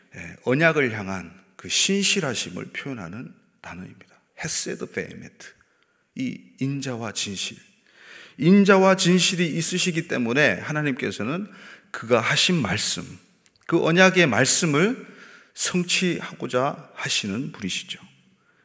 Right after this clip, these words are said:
그래서 그분의 신실하심을 찬양하는 것이 이 성도의, 예, 합당한 도리인 줄 믿습니다. 세 번째는 그 범위가요,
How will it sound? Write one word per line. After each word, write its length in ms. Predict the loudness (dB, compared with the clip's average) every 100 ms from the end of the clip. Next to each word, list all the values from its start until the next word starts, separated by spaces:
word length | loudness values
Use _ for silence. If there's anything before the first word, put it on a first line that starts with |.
| _
그래서 600 | 2 4 8 8 8 -2 -12 -16 -18 -20 -20 _ _
그분의 540 | 4 6 10 12 12 10
신실하심을 1400 | 8 10 10 10 8 8 8 6 4 6 4 4 2
찬양하는 640 | 4 6 6 4 4 2 0
것이 440 | 0 0 -2 -4 -16 _ _ _ _ _
이 100 | -10
성도의, 640 | -8 -2 -2 2 2 2 -4 -16 -20 -16
예, 40 |
합당한 580 | -12 -12 -6 -2 0 -2
도리인 320 | -2 -2 0
줄 120 | -2 -4
믿습니다. 600 | -4 -6 -8 -12 -18 -20 _ _ -20 -20 -20 -12
세 180 | -2 4
번째는 720 | 4 6 4 6 4 2 -4 -16 -20 _ _ _ _ _ _ _ _ -20 -20 -20 -20 -20 -20 _ _ 2
그 240 | 4 6
범위가요, 640 | 4 4 4 2 0 -2